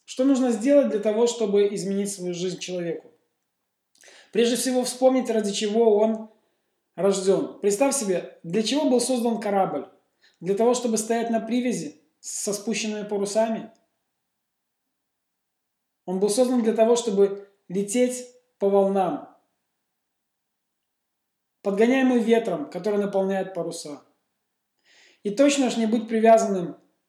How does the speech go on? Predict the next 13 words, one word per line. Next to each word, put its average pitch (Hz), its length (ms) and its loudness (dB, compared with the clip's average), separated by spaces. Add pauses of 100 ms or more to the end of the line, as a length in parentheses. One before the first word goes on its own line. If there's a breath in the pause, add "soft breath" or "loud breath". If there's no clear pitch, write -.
(440)
к - 120 -20
пирсу 233 640 -2 (1300)
толстыми 208 420 -2
канатами. 147 560 -8 (840)
Это 233 240 -2
не 240 160 2
его 240 540 2 (1400)
предназначение, 180 920 -4
не 185 160 -8
предназначение 202 760 -6
корабля. 147 500 -10 (2500 soft breath)
Многие 254 420 4
люди 185 440 -2